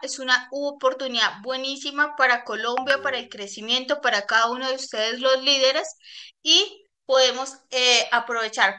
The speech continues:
para el crecimiento de cada una de las redes. Es una presentación súper corta,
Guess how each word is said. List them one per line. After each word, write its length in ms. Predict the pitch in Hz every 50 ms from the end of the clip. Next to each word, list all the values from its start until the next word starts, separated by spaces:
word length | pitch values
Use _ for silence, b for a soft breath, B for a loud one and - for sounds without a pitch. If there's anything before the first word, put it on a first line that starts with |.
| - _
para 340 | - 277 269 277 294 320 349 - -
el 260 | 254 247 247 240 -
crecimiento 1000 | - 247 240 233 233 240 - 247 247 233 233 240 240 247 240 240 - 285 392 - -
de 200 | 240 220 202 208
cada 280 | - 208 190 196 185 190
una 180 | 196 202 196
de 60 | 190 190
las 180 | 196 185 185
redes. 440 | - - - - 165 - - - _ _ _ _ _ _ _ _ _ b b b b b b _ -
Es 160 | 254 262 -
una 200 | 285 285 285 285
presentación 580 | 277 285 294 277 269 262 240 247 240 233 240
súper 640 | 240 - - 339 302 302 302 302 302 302 294 269 277
corta, 400 | 269 269 262 262 269 269 294 285